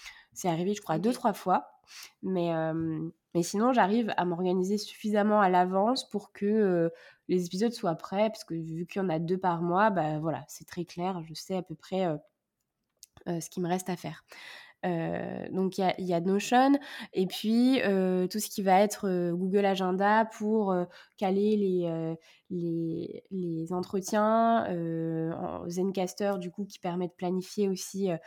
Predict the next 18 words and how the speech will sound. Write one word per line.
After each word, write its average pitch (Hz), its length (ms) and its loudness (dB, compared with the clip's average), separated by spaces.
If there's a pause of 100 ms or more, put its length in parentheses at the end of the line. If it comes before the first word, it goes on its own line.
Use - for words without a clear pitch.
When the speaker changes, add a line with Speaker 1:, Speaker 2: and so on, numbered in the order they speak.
(240)
Speaker 1:
l'enregistrement 185 540 -2
des 180 100 -2
podcasts 202 480 -6
à 156 60 -4
distance. 226 760 -2
Hem, 165 640 -4 (380)
voilà, 170 200 0
tout - 160 -8
ça, 233 240 2
c'est 196 240 -6
des 175 340 -4
outils, 214 460 -2
heu, 196 80 2
qu'on 185 240 -4
utilise, 185 640 -4
heu, 156 280 -2
au 160 60 -4
quotidien, 180 840 -2